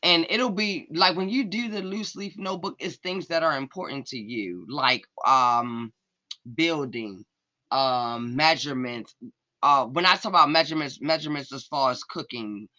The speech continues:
whole bunch of different things. So you might say, "Oh, uh, substitutions."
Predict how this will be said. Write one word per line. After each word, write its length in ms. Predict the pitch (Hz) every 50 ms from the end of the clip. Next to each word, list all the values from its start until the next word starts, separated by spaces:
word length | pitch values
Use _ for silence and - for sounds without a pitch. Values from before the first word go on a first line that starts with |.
| _ _ _ _ -
whole 200 | 180 262 262 254
bunch 220 | 190 226 220 - 202
of 100 | 170 156
different 300 | 165 151 - 156 143 127
things. 260 | 147 147 143 131 120
So 220 | - 160 143 143 147
you 200 | 147 165 202 190
might 260 | 190 185 170 165 -
say, 240 | - 170 151 151 - - -
"Oh, 200 | 143 160 151 - - 151
uh, 40 | 160
substitutions." 1000 | - - 277 277 - - 240 196 - - 254 247 226 - - 147 120 110 101